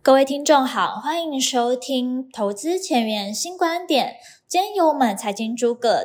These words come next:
David Chen 向各位听众聊聊：以巴冲突不影响全球经济向上发展趋势，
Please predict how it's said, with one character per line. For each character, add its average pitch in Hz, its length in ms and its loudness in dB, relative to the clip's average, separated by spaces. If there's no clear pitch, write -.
David 214 340 -6
Chen 302 300 -4
向 233 200 -6
各 220 100 -6
位 214 100 -4
听 320 200 -12
众 370 220 -2
聊 220 180 2
聊： 202 360 0
以 233 120 -2
巴 359 220 2
冲 427 160 0
突 339 200 4
不 311 180 0
影 262 140 -2
响 233 240 -2
全 214 220 -8
球 220 180 -2
经 349 220 -10
济 370 220 2
向 285 200 -2
上 240 240 -4
发 220 160 0
展 208 220 -4
趋 208 220 -8
势， 202 380 0